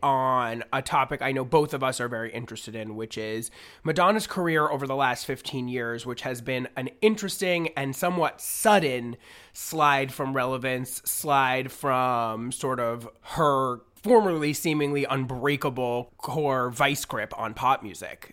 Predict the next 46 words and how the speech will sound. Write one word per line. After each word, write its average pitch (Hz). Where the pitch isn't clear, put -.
that 107
she -
held 131
on 123
to 120
for 120
twenty-five 110
years 107
and 110
that 104
seemingly 147
evaporated 123
overnight. 95
And 120
I, 113
uh, 123
you 139
know, 104
I, 135
I 127
couldn't 180
think 160
of 156
anyone 135
that 117
I'd 110
want 113
to 110
discuss -
that 117
whole 107
thing 107
with 104
more. 90
So 170
just 262
to 247
kind 214
of 165
get 175
us 160
started 156
here, 123
both 226
of 233
us 151